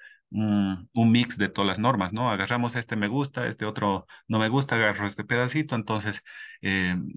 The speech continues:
por lo menos tratar de alinear con esto y, y mostrar lo, los sistemas que tendríamos que utilizar, ¿no? De fu-,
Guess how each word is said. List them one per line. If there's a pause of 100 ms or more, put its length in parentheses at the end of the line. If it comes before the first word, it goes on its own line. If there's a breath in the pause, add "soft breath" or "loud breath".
(120)
por
lo
menos
tratar
de
alinear
con
esto
y,
y
mostrar
lo, (520)
los
sistemas
que
tendríamos
que
utilizar,
¿no?
De
fu-,